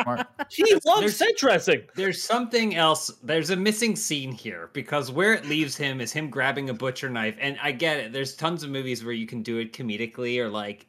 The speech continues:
Speaker 3: like do like, "Oops." And then he's like, "Let's do it." And it's a build up. And then he runs. And then it immediately cuts to him dead. But there's like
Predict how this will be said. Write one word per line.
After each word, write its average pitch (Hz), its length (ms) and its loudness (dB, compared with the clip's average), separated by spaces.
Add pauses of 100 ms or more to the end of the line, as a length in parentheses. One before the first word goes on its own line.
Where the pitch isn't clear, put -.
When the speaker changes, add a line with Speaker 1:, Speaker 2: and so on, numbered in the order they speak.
(140)
Speaker 3:
like 107 440 -8
do 120 160 -2
like, 110 220 -4
"Oops." 233 400 2 (180)
And 147 100 -4
then 143 60 -2
he's 110 120 -4
like, 107 180 -8
"Let's - 340 2
do 208 200 6
it." 131 120 2
And 120 40 -8
it's 120 160 -8
a - 20 -8
build 139 260 -2
up. 139 220 -2
And 120 140 -6
then 120 100 -4
he 113 80 -4
runs. 120 400 0
And 123 180 -6
then 113 80 -2
it 110 140 -2
immediately 110 380 -2
cuts 113 280 -6
to 113 80 -10
him 107 200 -4
dead. 107 360 -6 (320)
But 143 140 -6
there's 156 220 0
like 156 360 0